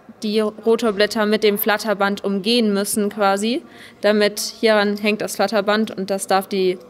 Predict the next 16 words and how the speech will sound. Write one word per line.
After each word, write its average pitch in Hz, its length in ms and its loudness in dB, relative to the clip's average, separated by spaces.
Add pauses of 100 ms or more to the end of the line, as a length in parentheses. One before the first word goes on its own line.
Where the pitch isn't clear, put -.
Rotorblätter, 196 500 2
die 180 120 -2
dürfen 196 220 0
da 180 180 4
nicht 190 160 -2
in 180 80 -2
die 180 40 -2
Quere 202 320 2
kommen. 208 200 2
Deswegen 208 300 2
mussten 208 340 2
wir 190 80 4
die 190 320 0 (480)
noch - 220 2
etwas 180 380 0
kürzen 220 520 0